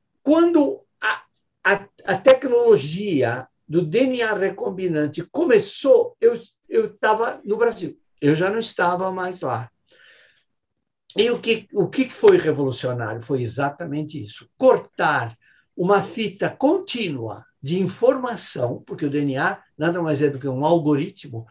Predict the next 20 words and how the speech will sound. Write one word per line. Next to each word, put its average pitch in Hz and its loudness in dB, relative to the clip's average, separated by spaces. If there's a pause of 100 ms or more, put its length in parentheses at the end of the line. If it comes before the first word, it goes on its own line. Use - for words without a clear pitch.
(260)
é 135 -4
como 214 0
se - -4
fosse 165 -6 (220)
o 139 -2
bom 175 2
e 147 2
velho 147 0
dos, - -2 (240)
como 190 -4
se 185 -6
fosse 202 -2
qualquer 185 -2
coisa 180 6
que 156 -10
você - 0
planeja 156 0
no, 131 -6 (120)
no 131 -4
computador, 135 -2